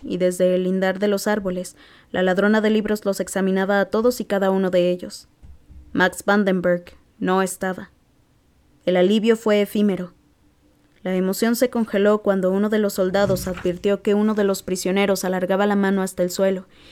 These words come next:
y dieron la orden de detenerse para inspeccionar la carretera a conciencia. Los prisioneros masticaron todo lo rápido y en silencio que pudieron y al unísono tragaron.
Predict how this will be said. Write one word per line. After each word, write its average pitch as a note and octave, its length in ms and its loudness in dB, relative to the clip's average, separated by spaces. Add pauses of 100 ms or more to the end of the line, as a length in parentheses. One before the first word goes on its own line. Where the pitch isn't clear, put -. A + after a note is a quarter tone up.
(220)
y F3+ 100 -4
dieron G3+ 240 4
la G#3+ 140 6
orden G#3 260 4
de G3 100 4
detenerse F#3 520 0
para F#3 160 -2
inspeccionar F3+ 600 -2
la G3+ 120 -2
carretera F#3+ 520 0
a F#3 80 -4
conciencia. F3+ 640 -4 (1000)
Los F3 180 -2
prisioneros G3 560 0
masticaron G3 540 -2
todo G3+ 200 0
lo G3 120 4
rápido F#3 400 2
y F3+ 100 0
en F3+ 80 0
silencio F#3 420 -2
que - 80 -4
pudieron F#3 540 0
y F#3 60 -2
al F#3 100 -2
unísono F#3 640 0
tragaron. F#3 500 -2